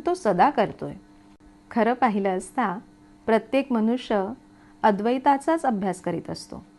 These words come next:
अद्वैतामध्ये नेणारं द्वैत आपल्याला पाहिजे. भगवंत म्हणजे सगुण परमात्मा असा आहे की तो वेगळा दिसतो खरा,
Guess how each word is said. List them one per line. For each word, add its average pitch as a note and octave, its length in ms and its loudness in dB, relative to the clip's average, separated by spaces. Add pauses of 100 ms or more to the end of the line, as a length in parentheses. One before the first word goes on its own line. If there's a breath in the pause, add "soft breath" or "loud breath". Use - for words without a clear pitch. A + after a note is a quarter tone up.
(640)
अद्वैतामध्ये G#3 760 2
नेणारं G3 440 2
द्वैत G#3+ 300 2
आपल्याला F#3+ 440 2
पाहिजे. E3+ 440 -6 (880 loud breath)
भगवंत A3 560 4 (380)
म्हणजे C4 420 4
सगुण A#3 400 0
परमात्मा F#3 580 0 (480)
असा G#3 240 2
आहे G3 420 2
की C#4+ 200 -4
तो F4+ 80 4
वेगळा A#3 360 4
दिसतो B3 480 0
खरा, C4 220 2